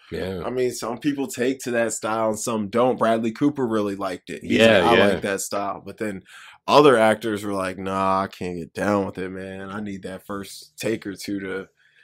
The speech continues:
Speaker 2: you know, get my feet wet." So
Speaker 1: It probably stretches you to, you know, be better.
Speaker 2: Yes.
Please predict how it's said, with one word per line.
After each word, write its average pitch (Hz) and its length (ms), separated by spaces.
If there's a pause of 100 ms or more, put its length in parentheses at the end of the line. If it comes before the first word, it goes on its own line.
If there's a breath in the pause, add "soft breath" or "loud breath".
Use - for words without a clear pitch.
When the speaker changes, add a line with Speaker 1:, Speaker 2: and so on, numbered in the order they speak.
(460)
Speaker 2:
you 107 160
know, 92 140
get 98 240
my 95 100
feet 123 320
wet." 92 360 (160)
So 95 360 (120)
Speaker 1:
It 131 120
probably 185 240
stretches 143 500
you 104 140
to, 113 180
you 113 180
know, 92 320 (580 soft breath)
be 147 180
better. 98 500
Speaker 2:
Yes. 120 540